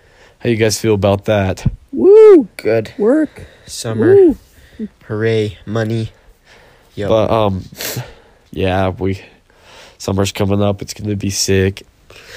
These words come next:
Speaker 1: Um, what is our topic today, guys? Our
Speaker 3: I
Speaker 1: topic
Speaker 3: don't know. You didn't
Speaker 1: is
Speaker 3: tell me.
Speaker 1: I will tell you right now.
Speaker 3: Oh.
Speaker 1: Well, our topic for today is our best school moments that we've had this year.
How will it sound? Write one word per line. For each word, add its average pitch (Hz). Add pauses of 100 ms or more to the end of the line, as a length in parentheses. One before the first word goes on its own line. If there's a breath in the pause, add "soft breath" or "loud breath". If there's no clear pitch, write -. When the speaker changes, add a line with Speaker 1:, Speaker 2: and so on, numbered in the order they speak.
(360 loud breath)
Speaker 1:
Um, 101 (480 loud breath)
what 117
is 120
our 110
topic 98
today, 90
guys? 92 (680 soft breath)
Our 113
Speaker 3:
I -
Speaker 1:
topic 131
Speaker 3:
don't 95
know. 98
You 104
didn't 101
Speaker 1:
is 120
Speaker 3:
tell 110
me. 92 (300 soft breath)
Speaker 1:
I 98
will 98
tell 139
you 92
right 101
now. 95 (280)
Speaker 3:
Oh. 90 (520)
Speaker 1:
Well, 101
our 120
topic 127
for 101
today 98 (580 loud breath)
is 107
our 95
best 139
school 127
moments 107
that -
we've 69
had 95
this -
year. -